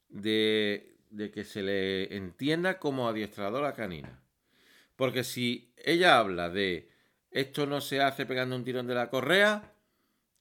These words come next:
es porque es mujer. Si lo digo yo, es sorprendente. Pero si lo dice ella, es porque es mujer. No, es porque nuestro método de trabajo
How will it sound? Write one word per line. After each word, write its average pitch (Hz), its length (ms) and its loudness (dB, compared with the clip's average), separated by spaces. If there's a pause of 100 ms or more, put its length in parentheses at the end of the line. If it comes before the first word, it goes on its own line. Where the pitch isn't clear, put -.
es 113 120 -6
porque 113 320 -6
es 98 60 -2
mujer. 80 440 -10 (1120)
Si - 300 -2
lo 120 120 4
digo 170 220 2
yo, 214 640 0
es 131 220 0
sorprendente. 117 1000 -4 (320)
Pero 107 160 -4
si 113 140 -6
lo 107 80 0
dice 151 320 -2
ella, 190 180 2
es - 80 0
porque 131 340 -4
es 127 60 -2
mujer. 104 440 -4
No, 120 540 -2 (440)
es 147 160 0
porque 135 400 -2
nuestro 92 340 -8
método 73 380 -8
de 123 80 -4
trabajo 170 600 0